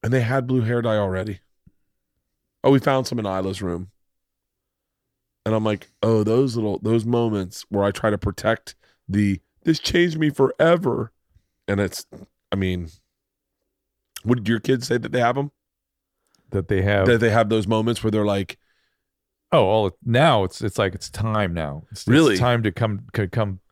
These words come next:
Speaker 2: pay up. You know, here, all of your shortfalls, we're gonna let you know about it now.
Speaker 1: Really?
Speaker 2: Yeah.
Speaker 1: And it just goes straight to you? Does your, your wife get
Speaker 2: Oh,
Speaker 1: get
Speaker 2: yeah, brutal.
Speaker 1: Oh, really?
Speaker 2: Oh, yeah, of course. It just lately, it's been, I'm getting, been getting mine.
Speaker 1: Really?
Speaker 2: Mm.
Speaker 1: Like, wh-, like what?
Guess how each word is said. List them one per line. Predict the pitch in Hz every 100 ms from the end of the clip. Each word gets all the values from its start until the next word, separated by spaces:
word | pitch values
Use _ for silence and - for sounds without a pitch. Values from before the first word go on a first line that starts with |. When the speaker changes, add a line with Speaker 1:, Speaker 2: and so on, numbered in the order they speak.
| _ _ - _
Speaker 2:
pay | - 113 101
up. | 82 - _ _ _ _ - _ _ -
You | 104
know, | 110
here, | 117 139 151
all | 127
of | 135
your | 120
shortfalls, | 110 123 117 - 95 82
we're | 98
gonna | 98
let | 95 87
you | 95
know | 90
about | 85 73
it | 78
now. | 87 - 92
Speaker 1:
Really? | 127 196 151 87 95
Speaker 2:
Yeah. | 85 -
Speaker 1:
And | 120
it | 127
just | 143 131
goes | 135 127
straight | - 120
to | 120
you? | 120
Does | 131 123
your, | 117 117
your | 104 110
wife | 104 110
get | 135 127 -
Speaker 2:
Oh, | 127 110
Speaker 1:
get | 87
Speaker 2:
yeah, | 92 139
brutal. | - 98 80 - _ -
Speaker 1:
Oh, | 117
really? | 110 117 139
Speaker 2:
Oh, | 107
yeah, | 90
of | 80
course. | 113 87 - -
It | 110
just | 113 107
lately, | 135 135 120
it's | 104
been, | - 92 101
I'm | 95
getting, | 92 92 90 87
been | 92
getting | 90 82
mine. | 82 71 - - _ -
Speaker 1:
Really? | 104 143 156 98 107
Speaker 2:
Mm. | 110 104 90 87 -
Speaker 1:
Like, | 117 113
wh-, | 117 98
like | 120 104
what? | 117 92